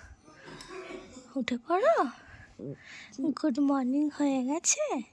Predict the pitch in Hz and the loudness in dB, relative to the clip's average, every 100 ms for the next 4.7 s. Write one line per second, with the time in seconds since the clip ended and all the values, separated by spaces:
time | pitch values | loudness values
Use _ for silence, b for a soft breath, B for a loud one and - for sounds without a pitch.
0 | _ _ _ B B B B - 262 - | _ _ _ B B B B -2 0 -2
1 | - 403 403 - 539 622 359 233 - - | 0 4 4 4 4 6 4 2 -6 -16
2 | - - _ _ B B B B B B | -20 -20 _ _ B B B B B B
3 | B _ _ _ _ _ _ _ _ _ | B _ _ _ _ _ _ _ _ _
4 | - - 285 226 247 440 587 | -6 0 0 0 2 2 2